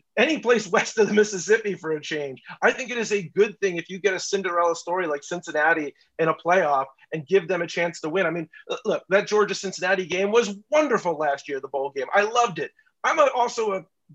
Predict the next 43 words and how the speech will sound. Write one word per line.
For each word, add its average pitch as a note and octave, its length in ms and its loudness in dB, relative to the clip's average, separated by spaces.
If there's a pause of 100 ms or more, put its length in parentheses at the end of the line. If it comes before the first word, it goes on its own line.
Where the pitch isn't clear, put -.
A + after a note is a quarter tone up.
deep-seated, A3+ 580 -6
I'm G#3 160 -2
gonna G3+ 160 -2
watch F#3+ 300 -2
every F#3+ 220 0
minute F#3 200 -4
of E3+ 80 -6
every F3 200 -6
college E3 260 -8
football F3 320 -2
game D3 280 -8
fan. C#3 380 -2 (840)
If, F#3 160 -6 (460)
you G#3 80 -2
know, - 140 -4 (140)
neither C#4+ 280 2
of G#3+ 80 0
those B3 160 0
teams B3+ 240 -4
was F3+ 100 -6
gonna G3+ 140 0
win G3+ 140 4
a F#3+ 40 -2
national F#3 320 -2
championship, D#3+ 540 -2
but E3+ 100 0
how F3 180 0
dramatic G3+ 540 0
would D#3+ 100 -6
the E3 120 -2
end F#3 100 0
of E3 80 -4
that E3 160 2
Georgia-Cincinnati D#3 840 -2
game C#3+ 220 -4
have C#3+ 180 -8
been D3+ 220 0 (260)
if D#3 160 -2
it F3+ 120 0
had D#3+ 220 4
real D#3+ 340 2
playoff D3+ 420 0
stakes, A2+ 400 -8